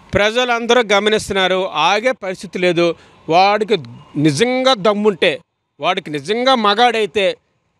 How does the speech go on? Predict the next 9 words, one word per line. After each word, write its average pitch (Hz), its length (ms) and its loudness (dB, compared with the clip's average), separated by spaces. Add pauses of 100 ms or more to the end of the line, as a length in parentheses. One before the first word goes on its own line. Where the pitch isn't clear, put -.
స్వేచ్ఛగా 240 560 -4
మమ్మల్ని 247 280 0
వదలమనండి, 254 560 -2
మేము 254 160 2
వెళ్తాం. 277 240 -2 (1160)
ఇళ్ళకి 247 380 2
వచ్చేయడం, 165 340 -2 (340)
ఇంటి 220 200 0
కిందన 262 200 -2